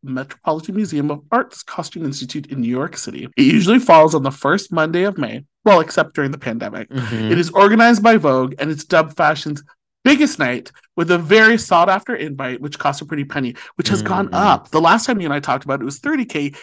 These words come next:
Speaker 1: It is currently fifty K a ticket, U S dollars.
Speaker 2: Crazy, crazy.
Speaker 1: You'll talk about the theme in a little bit, but this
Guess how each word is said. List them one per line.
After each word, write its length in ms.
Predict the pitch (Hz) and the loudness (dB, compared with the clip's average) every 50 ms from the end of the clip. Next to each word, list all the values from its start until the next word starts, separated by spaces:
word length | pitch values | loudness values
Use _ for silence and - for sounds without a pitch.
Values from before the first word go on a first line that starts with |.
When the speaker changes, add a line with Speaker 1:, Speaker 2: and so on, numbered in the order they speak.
| - _ | -14 _
Speaker 1:
It 140 | - 170 185 | -4 -2 -2
is 140 | 190 185 180 | -2 -2 -4
currently 400 | 180 - - 175 160 - 139 156 151 _ | -6 -10 -8 -8 -8 -8 -10 -12 -12 _
fifty 520 | - 151 147 147 _ _ _ - 151 147 143 | -10 -10 -10 -10 _ _ _ -12 -12 -12 -12
K 400 | 143 - - 131 113 117 120 117 - | -12 -8 -6 -6 -4 -4 -6 -6 -8
a 60 | 120 | -10
ticket, 440 | - - - - 120 - 110 120 - | -12 -10 -10 -12 -10 -8 -10 -10 -8
U 260 | - 127 127 123 113 104 | -6 -4 -4 -4 -4 -6
S 180 | 95 95 - - | -8 -10 -10 -8
dollars. 320 | - - 55 52 55 50 - | -6 -8 -8 -8 -10 -6 -2
Speaker 2:
Crazy, 500 | 123 120 120 117 123 117 107 110 95 90 90 85 | 0 0 2 2 2 0 0 -2 -2 -2 -4 -6
crazy. 640 | 78 - - 113 110 113 104 90 95 82 85 87 - _ _ - | -6 -6 -4 -2 -2 -2 -2 -4 -8 -8 -10 -12 -14 _ _ -4
Speaker 1:
You'll 200 | 190 208 262 277 | 0 2 2 2
talk 280 | - 359 - 349 - | 4 4 2 2 2
about 180 | - 214 220 - | 0 0 2 2
the 80 | - - | 0 -2
theme 220 | - 240 254 262 | 0 0 0 0
in 40 | 214 175 | 0 -2
a 20 | |
little 220 | 160 160 147 151 | -2 -2 -2 -2
bit, 180 | 147 151 147 147 | -2 -4 -4 -4
but 160 | 165 170 - | -6 -8 -6
this 220 | - 214 214 - | -6 -6 -6 -8